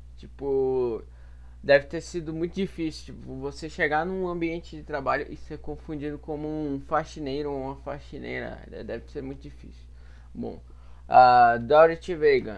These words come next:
ela era supervisora informal dos computadores negros. Ou seja, ela queria ser a supervisora permanente, o que não aconteceu. Ela só era,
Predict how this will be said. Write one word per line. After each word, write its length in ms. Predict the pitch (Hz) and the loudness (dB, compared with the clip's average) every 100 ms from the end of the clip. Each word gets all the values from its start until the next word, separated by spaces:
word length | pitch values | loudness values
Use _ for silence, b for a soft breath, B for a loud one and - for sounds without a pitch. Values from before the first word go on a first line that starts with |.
| - | -8
ela 240 | 117 123 | -4 2
era 560 | 123 131 135 135 127 123 | 6 8 8 8 6 4
supervisora 960 | - 147 - 156 151 147 123 135 165 | -4 -12 2 4 4 -2 -2 0 0
informal 640 | 156 170 - 160 143 113 135 | -2 -4 0 0 2 0 0
dos 140 | 139 | -4
computadores 680 | - 156 151 151 147 151 143 | -10 -10 2 4 6 4 2
negros. 480 | 147 113 107 - - - b b b b | -6 -6 -8 -12 -16 -16 b b b b
Ou 140 | 143 | -4
seja, 240 | 170 147 | 0 6
ela 200 | 147 151 | 8 8
queria 640 | 156 - 208 185 170 185 185 | 6 2 0 2 6 6 4
ser 260 | - 151 | 0 4
a 140 | 151 160 | 4 4
supervisora 880 | - 165 156 156 151 151 147 151 151 | 0 -8 0 2 2 0 2 0 0
permanente, 880 | 170 165 165 165 147 113 - - - - | -2 -4 -4 -4 -4 -6 -8 -18 -18 -18
o 80 | - | -14
que 100 | 127 | -10
não 160 | 127 135 | -8 -6
aconteceu. 720 | 139 156 151 156 - 156 120 | -2 -2 -2 -8 -4 2 4
Ela 220 | 110 113 | 4 2
só 140 | - 127 | -4 2
era, 760 | 135 139 147 151 147 143 120 | 6 8 8 10 12 12 10